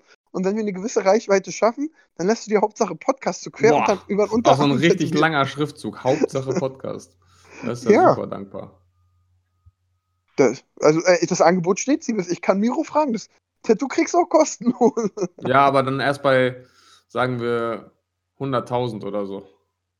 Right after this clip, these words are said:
Speaker 2: <laughs>
Speaker 1: Siebes.
Speaker 2: Ja.
Speaker 1: Du, du, also wenn du,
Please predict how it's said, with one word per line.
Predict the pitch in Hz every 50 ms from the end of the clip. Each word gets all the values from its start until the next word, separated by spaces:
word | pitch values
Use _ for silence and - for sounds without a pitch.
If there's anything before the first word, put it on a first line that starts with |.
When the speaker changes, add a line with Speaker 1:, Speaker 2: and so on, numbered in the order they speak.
| _ _ _ _
Speaker 2:
<laughs> | - - - 135 - - - - _ _ _ _ _ _ _ _ _ _ _ _ _ _ _ _ _ _
Speaker 1:
Siebes. | - - - 202 202 180 160 139 - - _ _ _ _ _ _ _ _ _ _ _ _ _ _ _ _ _ _ _ _
Speaker 2:
Ja. | - 117 110 107 127 135 - _ _ _ _ _ _ _ _ _ _ _ _ _ _ _ _ _ - 202 - - -
Speaker 1:
Du, | 214 233 302 277 - -
du, | 180 - 170 165 -
also | - - 180 175 165
wenn | 170 185 208
du, | 247 226